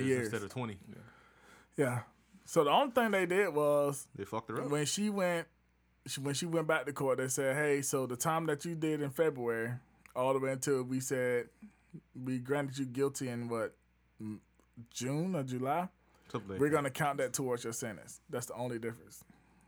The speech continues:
Speaker 1: My thing is, again, 'cause people keep complaining, like, we can do something, like, we, like, this, this,
Speaker 2: We
Speaker 1: we
Speaker 2: can't do a damn
Speaker 1: we can't
Speaker 2: thing.
Speaker 1: protest her out of jail.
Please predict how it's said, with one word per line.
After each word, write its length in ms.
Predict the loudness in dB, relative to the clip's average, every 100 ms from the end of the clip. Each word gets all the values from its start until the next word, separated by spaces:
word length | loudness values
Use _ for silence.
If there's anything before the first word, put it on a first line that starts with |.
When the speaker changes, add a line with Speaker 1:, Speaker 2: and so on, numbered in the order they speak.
| _ _ _ -16 -4
Speaker 1:
My 120 | -2
thing 240 | 0 -2
is, 340 | 0 0 -2 -6 -20 -20 -14 -6
again, 360 | -2 -2 -4 -10 _ _ _ _ _ _ _ _ _ _ _ _ _ _ _ -12 -4
'cause 140 | -4
people 220 | -4 -8
keep 160 | -6 -4
complaining, 640 | -4 -2 0 0 0 -2 -6
like, 340 | -2 0 0 -4 _ -14 -14 -12 -2
we 120 | -2
can 220 | -2 -6
do 160 | -2 -2
something, 240 | -2 -4
like, 160 | -2 -4 -4
we, 320 | -2 0 0 0
like, 260 | -2 -2 -10 -20 -18 -6
this, 100 | -4
this, 140 | -4 -2 2
Speaker 2:
We 80 |
Speaker 1:
we 20 | 2
Speaker 2:
can't 240 | 2 0
do 100 | -2
a 40 | 0
damn 260 | 0 2
Speaker 1:
we 80 | 0
can't 160 | 2 2
Speaker 2:
thing. 60 | 2
Speaker 1:
protest 360 | 0 0 0
her 60 | 0
out 120 | 0
of 60 | -2
jail. 260 | -4 -4